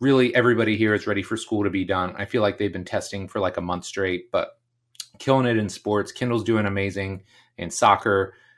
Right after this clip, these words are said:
bang, handful of goals this year. She's playing really well. Uh, you know, just overall, the improvement in her skill level over the past couple of months has really been profound. So cool to watch her grow and evolve. Kate is doing great in baseball.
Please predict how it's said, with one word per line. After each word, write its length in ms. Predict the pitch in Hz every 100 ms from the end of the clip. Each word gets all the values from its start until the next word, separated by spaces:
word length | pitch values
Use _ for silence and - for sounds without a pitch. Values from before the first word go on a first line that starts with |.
| _
bang, 340 | - 104 101 87 _ _ _ _ _
handful 380 | - 139 127 110
of 80 | 95
goals 320 | 139 139 123
this 260 | 127 127 -
year. 220 | 127 120
She's 180 | 117 -
playing 420 | - 139 139 135
really 260 | 131 127 120
well. 520 | 120 120 120 120 - - - -
Uh, 400 | 85 82 82 80 _ _ -
you 140 | 101
know, 80 | 87
just 220 | 110 - -
overall, 640 | 123 101 101 90 78 -
the 300 | - 104 98 -
improvement 580 | 107 95 139 127 113 95
in 120 | 101
her 160 | 98 107
skill 380 | - - 113
level 320 | 101 92 90 90
over 160 | 101
the 100 | 98 87
past 420 | 110 90 - -
couple 260 | 120 -
of 80 | 98
months 280 | 95 92 87
has 160 | 107 87
really 640 | 95 104 104 92 92 90 -
been 180 | 98 87
profound. 560 | 101 87 - 85 78
So 340 | - 87 82 - - - -
cool 200 | - 151
to 80 | 156
watch 280 | 123 123 -
her 160 | 131 113
grow 340 | 113 113 113
and 80 | 107
evolve. 540 | 104 107 107 104 101 - _ _ _ - - _
Kate 200 | - 127
is 80 | 117
doing 200 | 123 120
great 200 | 113 113
in 80 | 95
baseball. 640 | 107 107 - 110 107 -